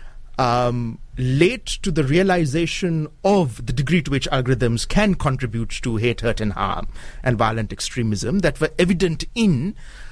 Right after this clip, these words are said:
what Nobel Peace Laureate Maria Ressa calls the petri dishes of social media, which is her country, the Philippines, and other global South countries like my, uh, like my home, uh, Sri Lanka, where it, for over a decade, it was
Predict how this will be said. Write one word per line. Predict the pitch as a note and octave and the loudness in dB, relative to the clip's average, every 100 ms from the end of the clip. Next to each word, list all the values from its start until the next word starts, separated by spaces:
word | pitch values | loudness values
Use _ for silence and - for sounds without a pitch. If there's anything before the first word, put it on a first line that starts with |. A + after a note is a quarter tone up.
| - | -10
what | B2 D#3 D#3 | 0 0 2
Nobel | D3+ E3+ D#3 | 2 2 2
Peace | E3 - | 0 0
Laureate | D3 C#3 C3+ C3+ B2+ | 2 2 2 0 2
Maria | B2 C#3 C#3+ D3+ | 4 4 4 2
Ressa | D#3+ F#3 D3 | 0 0 -2
calls | - C3 B2 | 0 0 0
the | G#2+ | -2
petri | C#3 G#3 G#3 - | 2 2 2 -4
dishes | D#3 C#3 D3 A#2+ A2 - - - - - | -4 -4 -4 -4 -4 -8 -10 -18 -20 -4
of | D3 - | -2 4
social | D#3+ - C3 | 4 4 2
media, | D#3+ C#3 A#2+ | 4 4 2
which | A#2 A#2+ | 2 0
is | A2+ | 2
her | C#3+ D3+ | 2 2
country, | C#3 B2 B2 | 0 -2 -4
the | A2+ | -4
Philippines, | A#2 A#2 G#3+ F#3 C3 B2+ G#2+ - - - | -4 -4 0 2 2 0 -2 -10 -12 -2
and | D3+ | 2
other | D3 D#3 | 4 4
global | C3+ A#2 B2 | 2 0 -2
South | B2+ A#2+ | -2 -2
countries | B2 A2+ A#2+ G#2+ G#2+ | -2 -4 -2 -2 -2
like | G#2 | 0
my, | A#2 G#2 - | 0 -2 -2
uh, | A2 G2 | -4 -2
like | G#2+ - - | -4 -6 -2
my | A2 | 0
home, | A2 F#3+ C3 E2+ - - | 4 4 2 -4 -12 -12
uh, | G#2 - - | -10 -8 -8
Sri | A#2+ | 0
Lanka, | D3+ E3+ - - - - - - - | 2 2 0 -6 -10 -14 -14 -14 -8
where | C3 F3+ F#3 F3+ | 2 4 4 2
it, | F#3 F3+ - | 0 -2 -6
for | - G#3+ G3 | -2 -2 2
over | C#4+ E4+ G#3 | 2 4 2
a | |
decade, | A#2 G#2 B3+ - F#3+ A2+ | 0 -2 -2 0 -2 -2
it | A#2+ C#3 | -4 -4
was | B2 | -4